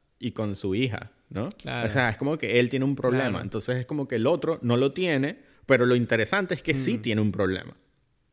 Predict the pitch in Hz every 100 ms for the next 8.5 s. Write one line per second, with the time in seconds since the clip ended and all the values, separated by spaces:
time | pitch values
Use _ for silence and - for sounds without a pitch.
0 | _ 107 156 - - - 190 190 - -
1 | - 170 196 208 202 214 226 175 147 -
2 | 165 147 143 240 - 139 165 208 208 143
3 | 156 123 190 120 113 143 135 143 170 208
4 | 226 214 175 135 143 127 127 131 117 113
5 | 117 180 180 170 143 131 110 117 113 110
6 | 107 101 95 101 107 104 101 104 107 131
7 | 143 175 170 147 147 151 - - 104 120
8 | 190 - 135 151 196